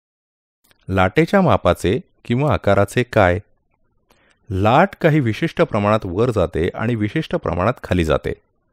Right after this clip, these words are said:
लाटेच्या सर्वसाधारण किंवा सामान्य स्थानापासून जास्तीत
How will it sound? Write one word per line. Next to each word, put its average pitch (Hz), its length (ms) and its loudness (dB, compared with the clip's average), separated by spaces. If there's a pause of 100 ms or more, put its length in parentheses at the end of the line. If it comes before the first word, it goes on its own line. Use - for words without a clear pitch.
(880)
लाटेच्या 120 560 2
सर्वसाधारण 120 920 0
किंवा 113 240 0
सामान्य 117 580 0
स्थानापासून 104 680 -2
जास्तीत 85 360 -4